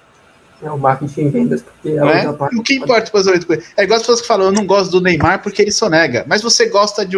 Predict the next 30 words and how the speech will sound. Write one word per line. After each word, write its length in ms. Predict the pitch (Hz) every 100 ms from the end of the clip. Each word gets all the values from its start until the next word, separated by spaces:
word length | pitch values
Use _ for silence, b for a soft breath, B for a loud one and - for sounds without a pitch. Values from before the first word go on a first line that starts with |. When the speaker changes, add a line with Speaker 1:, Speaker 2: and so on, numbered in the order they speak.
| 180
Speaker 2:
ver 120 | 170
um 160 | 185 180
jogador 240 | 180 175
de 60 | 170
futebol? 460 | - 156 135 101 - - - _ -
Porque 240 | 151 156
ele 120 | 147
joga 300 | 123 143 127
a 40 | 117
bola, 260 | 127 196
porque 180 | 208 -
ele 100 | 139
pega 320 | 123 147 139
o 60 | 127
pezinho 420 | 135 131 123 131
dele 260 | 123 123 120
e 20 |
chuta 300 | - 135 127
a 20 |
bolinha? 460 | 110 117 123 208 277 B B B B
Ou 100 | 320
porque 320 | 320 285 -
ele 320 | 247 226 220
paga 280 | - 208 190
impostos? 680 | 190 196 151 185 - - -
Não 120 | 240
faz 200 | 339 349
sentido. 560 | 349 381 - 370 277 208 - _ _ _ _ _ _ _ -
Speaker 1:
É. 180 | 143 -
Speaker 2:
Né? 180 | 175 180